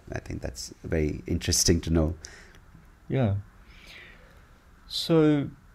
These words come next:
Speaker 2: well, there must be. I mean,
Speaker 1: Mm-hmm.
Speaker 2: uh, my guru referred to them, but, uh,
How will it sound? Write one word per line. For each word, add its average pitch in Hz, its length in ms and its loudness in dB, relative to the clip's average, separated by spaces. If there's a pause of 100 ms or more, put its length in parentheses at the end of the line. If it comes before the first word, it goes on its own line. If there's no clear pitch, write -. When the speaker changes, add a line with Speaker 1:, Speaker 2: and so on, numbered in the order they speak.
(360)
Speaker 2:
well, 165 200 10
there 117 120 12
must 208 320 10
be. 92 200 4
I 101 100 2
mean, 113 340 4 (560)
Speaker 1:
Mm-hmm. - 920 -10
Speaker 2:
uh, 120 40 2
my 127 200 12
guru 117 440 12 (140)
referred 139 460 6
to 101 100 2
them, 101 280 0
but, 113 300 -2
uh, 113 380 4